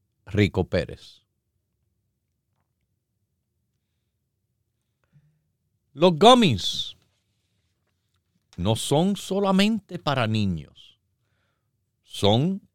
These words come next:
perfectamente bien en el adulto. Pero, les repito, no deben de hacer exageraciones.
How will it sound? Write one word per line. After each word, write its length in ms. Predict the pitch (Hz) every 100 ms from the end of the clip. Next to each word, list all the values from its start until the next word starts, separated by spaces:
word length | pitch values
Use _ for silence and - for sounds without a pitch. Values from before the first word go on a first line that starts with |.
| -
perfectamente 1160 | 90 - - 151 - 165 151 156 165 - 131
bien 680 | 101 104 123 160 226 247 233 _ _ _ _ _ _ _ -
en 120 | 175
el 140 | 196
adulto. 680 | 214 208 262 247 - 90 - _ _ _ _ _ _ _ _ _ _ _ _ _ _ -
Pero, 460 | 262 285 214 - _ _ _ _
les 320 | 95 95 107
repito, 760 | 135 170 - 220 214 _ - _ _ _ _ _ _ _ _ _ _ _ _ _ _ _ _ _ _ _
no 260 | 87 92 123
deben 480 | 131 160 190 170 120
de 80 | 98
hacer 400 | - - 95 131
exageraciones. 1800 | 123 - 92 85 82 98 113 - - 165 208 185 110 - - - _